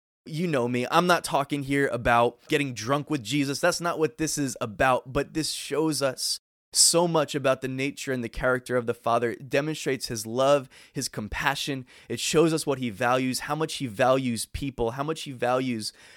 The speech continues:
relationship. I think it shows how he values celebration. And I think that this really points to a bigger picture of something that Jesus came to do, which was to receive his bride for himself. So he starts here at a party,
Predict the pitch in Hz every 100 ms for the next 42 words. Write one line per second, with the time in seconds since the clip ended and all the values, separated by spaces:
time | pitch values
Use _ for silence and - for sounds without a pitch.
0 | _ 131 123 131 - 120 - 117 - 190
1 | 190 190 113 - 147 127 - 117 143 151
2 | 117 123 135 135 120 107 - - _ -
3 | 147 135 120 120 131 - 117 - _ -
4 | - - 151 151 - 185 160 156 143 135
5 | 151 151 - 147 151 - 147 123 107 139
6 | 139 - 147 139 - 117 - 123 117 -
7 | - _ _ - 160 160 170 170 156 131
8 | 117 139 143 147 - - 135 131 123 -
9 | 117 107 139 120 123 123 127 117 - -
10 | 113 117 120 - 151 151 135 107 123 123
11 | 123 123 117 113 - 110 107 - - _
12 | _ _ - 135 175 - - 147 151 -
13 | 147 120 107 _ _ _ - 123 - -
14 | 117 104 -